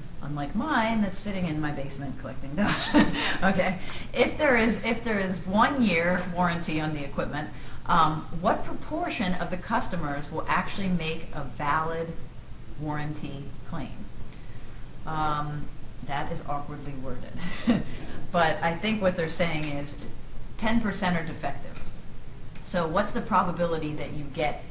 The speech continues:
what they're really saying is, what's the probability that you get a defective? And, you know, that basically means that someone simultaneously used it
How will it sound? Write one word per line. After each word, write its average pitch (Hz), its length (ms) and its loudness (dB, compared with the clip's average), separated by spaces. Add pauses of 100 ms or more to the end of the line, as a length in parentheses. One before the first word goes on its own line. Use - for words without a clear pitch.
what 160 120 -4
they're 165 80 -2
really 127 240 0
saying 143 300 -4
is, 135 160 -8
what's 170 160 -2
the 202 80 -4
probability 143 560 -2
that 139 200 -4
you 131 60 -4
get 139 300 -6
a 135 40 -6
defective? 196 600 -2 (840)
And, 147 320 -2
you 156 80 -6
know, 135 220 -2
that 151 440 0
basically 151 400 -2
means 151 240 -4
that 156 140 -6
someone 151 320 -2
simultaneously 151 880 -2
used 214 320 0
it - 80 -6